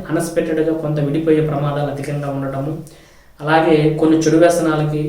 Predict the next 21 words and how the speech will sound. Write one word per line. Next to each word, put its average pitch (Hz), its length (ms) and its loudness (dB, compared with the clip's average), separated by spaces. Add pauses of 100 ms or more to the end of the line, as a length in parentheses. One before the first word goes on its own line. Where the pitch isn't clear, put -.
(120)
చెడు 156 160 -4
ప్రభావాలకు 151 680 0 (100)
దూరంగా 143 400 0
ఉండటం 139 320 -4
మంచిది. 139 320 -8 (600)
ఆరోగ్యాల 170 420 6 (100)
విషయాల్లో 147 380 0
మాత్రం 190 300 -6
చాలా 151 220 0
అప్రమత్తంగా 147 580 -2 (100)
ఉండాలి. 135 260 -6 (180)
ప్రయాణాల 156 400 0 (100)
విషయాల్లో 151 320 -2 (100)
చాలా 139 160 -2 (120)
జాగ్రత్తగా 131 520 -4
ఉండాలి. 123 280 -8 (500)
ఈ 151 100 -2
మాసం 170 440 0 (280)
ఐదో 165 200 4 (140)
తారీఖు 156 300 4 (100)
శుక్రవారం 156 560 0